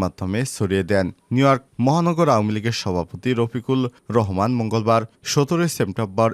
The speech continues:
একটি লিখিত আদেশে মোহাম্মদ তানভীর কায়সারকে বহিষ্কার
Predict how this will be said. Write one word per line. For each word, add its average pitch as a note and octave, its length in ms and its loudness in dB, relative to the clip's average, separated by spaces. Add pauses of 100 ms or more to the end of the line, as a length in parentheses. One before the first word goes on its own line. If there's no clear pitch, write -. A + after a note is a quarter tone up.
একটি A#2+ 220 -2 (340)
লিখিত C3+ 320 -2 (140)
আদেশে G2 320 -2 (100)
মোহাম্মদ G2 340 0 (140)
তানভীর B2 400 2
কায়সারকে G2 460 -2 (120)
বহিষ্কার G#2+ 380 -2